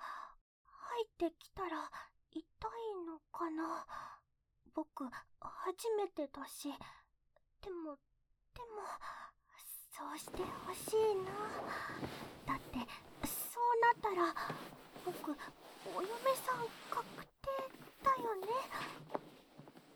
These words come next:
あれ？あれ？でもそれって、つまりその、あの、エッチするっ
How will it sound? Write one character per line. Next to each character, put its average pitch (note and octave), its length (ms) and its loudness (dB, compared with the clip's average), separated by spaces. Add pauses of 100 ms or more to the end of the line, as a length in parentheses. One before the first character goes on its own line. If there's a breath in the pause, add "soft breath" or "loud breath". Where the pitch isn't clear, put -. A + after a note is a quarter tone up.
(1500)
あ G4 80 10
れ？ - 60 6 (880 loud breath)
あ A3+ 100 0
れ？ D4 140 2 (540 soft breath)
で C5 180 4
も F4+ 80 10
そ F#4+ 140 6
れ F#4 80 8
っ F#4+ 40 8
て、 F#4+ 160 2 (440 loud breath)
つ - 240 -2
ま F#4+ 100 12
り E4+ 120 10
そ G4 160 2
の、 F4 200 4 (420 loud breath)
あ D#4+ 60 0
の、 D#4 200 0 (520 loud breath)
エ D4+ 60 -2
ッ - 20 -2 (380)
チ C5 100 -4 (100)
す - 300 -2
る F4 200 10
っ F4+ 80 4